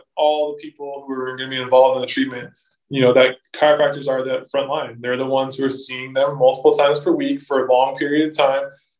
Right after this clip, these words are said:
And, you know, I worked, like I said, I worked in a physical therapy office for a couple of years, and there's a lot of talk going back and forth, and it's not always about your injuries and treatment, but you, you learn a lot about people, and, you know, even more than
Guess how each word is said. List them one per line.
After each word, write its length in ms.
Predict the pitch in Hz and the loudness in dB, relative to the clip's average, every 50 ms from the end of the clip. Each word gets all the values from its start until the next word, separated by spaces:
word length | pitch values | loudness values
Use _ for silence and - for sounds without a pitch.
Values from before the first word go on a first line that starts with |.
| _ - | _ 0
And, 260 | 156 156 160 165 - - | 0 0 0 -2 -2 -2
you 80 | 175 170 | 0 2
know, 80 | 165 | 4
I 100 | 160 165 | 4 4
worked, 220 | 175 214 220 220 170 | 4 4 4 4 2
like 80 | 160 | 2
I 40 | 165 | 2
said, 120 | 156 160 | 2 2
I 80 | 151 151 | 2 2
worked 180 | 185 196 190 - | 2 0 0 -2
in 60 | - | -4
a 60 | 151 | -2
physical 320 | 170 165 - - 170 165 | -4 -4 -4 -4 -6 -4
therapy 280 | 165 180 190 185 - 156 | -2 -2 -2 -2 -2 -2
office 480 | 131 123 123 123 131 131 127 - - _ | -4 -4 -6 -8 -10 -12 -12 -12 -12 _
for 200 | 139 135 131 131 | -8 -6 -4 -2
a 40 | |
couple 200 | - 151 147 147 | 0 0 2 2
of 60 | 160 175 | 4 4
years, 240 | 156 139 135 - | 4 2 2 -2
and 140 | - - - - _ _ _ _ | -6 -8 -10 -14 _ _ _ _
there's 160 | - 160 165 175 | -4 -2 0 2
a 60 | 196 | 2
lot 120 | 208 214 214 | 4 4 4
of 80 | 214 | 4
talk 260 | 220 247 277 247 - | 4 4 4 4 2
going 160 | 180 175 170 165 | 0 -4 -4 -4
back 180 | 185 180 185 | -6 -8 -8
and 120 | 196 185 - | -8 -4 0
forth, 220 | 220 190 165 160 | 2 2 2 2
and 80 | 160 165 | -2 -6
it's 100 | 165 214 | -6 -4
not 100 | 220 208 | -2 -2
always 220 | 208 208 202 190 | 0 -2 -2 0
about 240 | 185 185 185 185 180 | 0 0 0 0 -2
your 100 | 180 185 | -6 -8
injuries 320 | 190 190 185 185 180 170 | -8 -6 -6 -6 -6 -6
and 80 | 170 165 | -6 -8
treatment, 340 | - 214 202 - - 233 - | -8 -10 -8 -8 -8 -2 0
but 140 | 151 156 165 | 0 2 2
you, 200 | 170 170 170 - _ _ | 0 -2 -4 -8 _ _
you 160 | 160 175 170 | -2 0 2
learn 180 | 190 226 254 - | 2 4 4 4
a 40 | |
lot 260 | 185 165 175 196 175 156 | 4 4 4 4 4 4
about 220 | 147 127 - - | 2 0 0 -2
people, 360 | 131 127 - 127 123 127 127 131 | -8 -12 -10 -8 -6 -6 -6 -6
and, 160 | 131 131 131 _ _ _ _ _ _ _ _ _ _ | -8 -10 -14 _ _ _ _ _ _ _ _ _ _
you 100 | - 156 | -6 -4
know, 120 | 147 143 147 | -2 2 2
even 220 | 170 180 180 170 | 4 4 4 2
more 280 | 156 160 170 170 170 165 | 4 6 6 6 6 4
than 320 | 160 151 151 151 147 | 2 0 -2 -4 -10